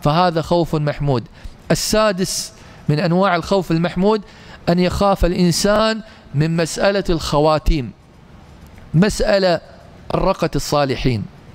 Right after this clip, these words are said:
خوفتهم: كيف ستفارق هذه الدنيا؟ على ماذا ستموت؟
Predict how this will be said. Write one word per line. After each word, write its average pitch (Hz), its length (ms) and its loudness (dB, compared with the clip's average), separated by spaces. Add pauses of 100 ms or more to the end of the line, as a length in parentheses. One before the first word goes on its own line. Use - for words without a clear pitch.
(140)
خوفتهم: 170 840 0 (800)
كيف 196 380 0 (260)
ستفارق 160 720 -2
هذه 147 240 2
الدنيا؟ 117 460 -2 (840)
على 170 280 2
ماذا 180 640 2 (100)
ستموت؟ 160 680 -2